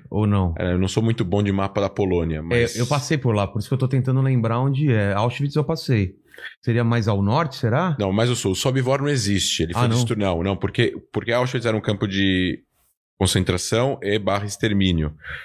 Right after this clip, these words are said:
Speaker 2: O Sobibor era só extermínio. Então, a,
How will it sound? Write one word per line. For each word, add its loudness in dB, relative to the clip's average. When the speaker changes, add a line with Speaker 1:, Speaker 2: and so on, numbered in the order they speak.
Speaker 2:
O 0
Sobibor -2
era 0
só 0
extermínio. -2
Então, -2
a, -4